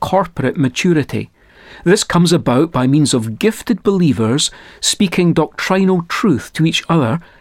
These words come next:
in a loving way, until the full measure of the unity of the apostolic Christian faith is arrived at. But that's getting ahead of ourselves. First of all, let's read in chapter four and from verse eleven. "And he,"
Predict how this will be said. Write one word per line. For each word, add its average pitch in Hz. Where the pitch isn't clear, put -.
in 147
a 143
loving 139
way, 139
until 165
the 160
full 233
measure 202
of 135
the 147
unity 135
of -
the 135
apostolic 190
Christian 175
faith 160
is -
arrived 135
at. 110
But 220
that's 269
getting 202
ahead 160
of 139
ourselves. 117
First -
of 139
all, 127
let's -
read 139
in 107
chapter 175
four 131
and 139
from 139
verse 113
eleven. 120
"And 131
he," 151